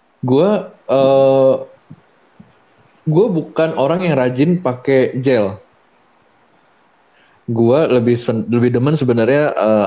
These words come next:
alami-alami aja. Kenapa? Karena pikiran gue sama. Kalau gue pakai barang-barang yang kimia kayak, ya,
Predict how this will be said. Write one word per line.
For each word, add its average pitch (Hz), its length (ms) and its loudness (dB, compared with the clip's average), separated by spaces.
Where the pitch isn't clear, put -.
alami-alami 104 560 -2
aja. 107 400 -2
Kenapa? 123 400 -4
Karena 135 240 -4
pikiran 156 240 -2
gue 165 160 0
sama. 151 480 -2
Kalau 120 160 0
gue 120 160 0
pakai 123 240 -2
barang-barang 117 640 0
yang 113 80 -4
kimia 117 560 0
kayak, 104 560 0
ya, 101 320 -2